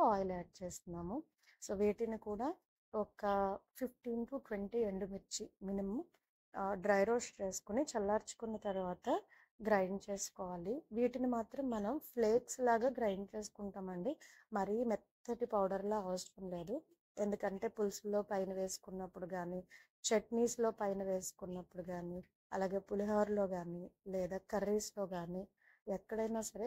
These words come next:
గార్నిషింగ్‌కి కానీ, లేదా నార్మల్ పచ్చికారం ప్లేస్‌లో కూడా ఈ కారాన్ని యాడ్ చేసుకుని మనం కూరల్ని వండుకోవచ్చు అన్నమాట. So ఇదండి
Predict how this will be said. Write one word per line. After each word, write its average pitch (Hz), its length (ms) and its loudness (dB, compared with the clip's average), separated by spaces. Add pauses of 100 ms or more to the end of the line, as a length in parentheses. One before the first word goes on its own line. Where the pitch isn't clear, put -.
(140)
గార్నిషింగ్‌కి 202 760 -2 (100)
కానీ, 190 260 -2 (260)
లేదా 190 240 0 (480)
నార్మల్ 233 380 2 (600)
పచ్చికారం 233 680 2
ప్లేస్‌లో 190 400 -2 (100)
కూడా 202 180 -2 (300)
ఈ 208 80 2 (120)
కారాన్ని 220 480 2
యాడ్ 175 180 -2 (100)
చేసుకుని 180 500 -6
మనం 190 180 -2 (600)
కూరల్ని 202 480 4
వండుకోవచ్చు 190 580 -2
అన్నమాట. 170 420 -8 (500)
So - 140 0 (200)
ఇదండి 220 380 6